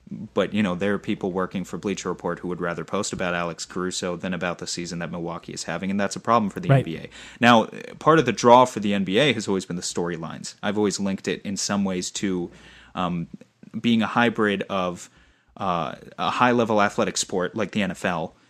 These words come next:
Speaker 1: um, and a sport that's also entertainment like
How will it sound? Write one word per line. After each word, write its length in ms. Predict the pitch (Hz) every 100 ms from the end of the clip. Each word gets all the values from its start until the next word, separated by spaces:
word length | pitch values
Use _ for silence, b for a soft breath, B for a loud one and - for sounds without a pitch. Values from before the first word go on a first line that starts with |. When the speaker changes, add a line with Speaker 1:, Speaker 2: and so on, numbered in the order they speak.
| _ _ _
Speaker 1:
um, 300 | 107 95 87
and 180 | 113 131
a 100 | 110
sport 540 | - - 208 147 - -
that's 300 | 135 120 113
also 240 | 123 - 117
entertainment 640 | 110 - 156 107 95 -
like 320 | 107 95 -